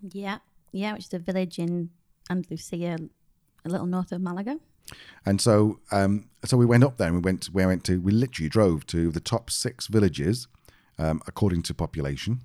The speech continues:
Speaker 2: in this particular area, which is called Axarquía. And we went to each one of those, and we were like, "Okay, so this is, like, the third most popular village,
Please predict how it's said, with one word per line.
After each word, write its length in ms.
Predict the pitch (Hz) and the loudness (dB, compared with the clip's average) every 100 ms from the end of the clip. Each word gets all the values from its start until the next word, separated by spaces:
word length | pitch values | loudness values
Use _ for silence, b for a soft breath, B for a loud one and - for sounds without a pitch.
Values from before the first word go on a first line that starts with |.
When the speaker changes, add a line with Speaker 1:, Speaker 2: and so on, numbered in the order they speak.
| - | -8
Speaker 2:
in 200 | 67 76 | -4 -2
this 120 | 73 | -2
particular 440 | - 78 82 76 69 | -4 -6 -6 -2 0
area, 180 | 78 117 | 2 0
which 120 | - | 0
is 60 | |
called 200 | - - | -12 -12
Axarquía. 600 | - - - - 117 107 127 _ B B B | -10 -8 -10 -10 -8 -6 -6 _ B B B
And 80 | 85 | 2
we 40 | |
went 120 | 113 120 | 4 4
to 60 | |
each 160 | 120 - | 2 0
one 120 | 92 | 0
of 60 | 69 | 0
those, 400 | 62 80 143 - b b - | 0 0 -2 -4 b b 0
and 100 | 92 | 4
we 60 | |
were 80 | 95 | 4
like, 80 | 135 | 2
"Okay, 260 | - 76 | -2 -2
so 140 | 98 104 | 0 2
this 180 | 104 101 | 2 0
is, 160 | 92 | 0
like, 280 | 98 87 - | 0 0 0
the 140 | 90 | -2
third 540 | 80 - 104 107 104 98 | -2 0 4 6 6 6
most 240 | 92 82 | 2 2
popular 320 | 90 - 85 | -4 0 0
village, 420 | 73 76 92 - | 0 0 0 -4